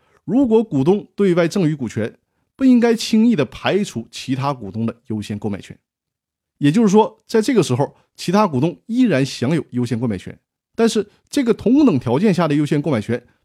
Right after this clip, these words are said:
同等条件到底怎么确定呢？最高法院给出的意见就是，这个时候股权转让的价格应当由当事人协商确定。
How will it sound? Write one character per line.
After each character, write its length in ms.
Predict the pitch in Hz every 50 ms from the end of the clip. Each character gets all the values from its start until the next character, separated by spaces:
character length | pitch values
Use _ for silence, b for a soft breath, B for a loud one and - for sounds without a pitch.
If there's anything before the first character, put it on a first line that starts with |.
| _ _
同 400 | - - - 170 247 277 302 254
等 200 | - 123 110 101
条 220 | - - 104 110
件 260 | 131 202 208 - _ _ _ _ _ _
到 180 | - 202 165
底 80 | 131 165
怎 100 | 143 -
么 60 | - -
确 180 | - - 160
定 160 | 170 185 170
呢？ 100 | 123 117 - _ _ _ _ _ _ _ _ _ _ _ _
最 120 | - 220
高 140 | 208 220 220
法 140 | 196 156 135
院 120 | 180 185
给 140 | - 135 117
出 140 | - 139 143
的 40 | 175
意 80 | 165
见 140 | 143 135 131
就 100 | 123 123
是， 240 | 107 123 - - _ _
这 140 | _ - 220
个 80 | 170 143
时 140 | - - 110
候 260 | 123 127 - _ _ _ _ _
股 200 | - 131 120 113
权 200 | - - 151 185
转 200 | - - 113 98
让 180 | 123 170 175 135
的 80 | 113
价 200 | 104 - 170 131
格 220 | 110 - 104 - b b b b b _ _
应 240 | - 214 254 254 247
当 200 | 226 233 226 214
由 100 | 180 180
当 180 | 190 196 190 185
事 120 | 165 180
人 200 | 135 123 151 143 135
协 340 | - - - - 120 135
商 180 | 131 - 123 117
确 160 | - - 107
定。 140 | 104 117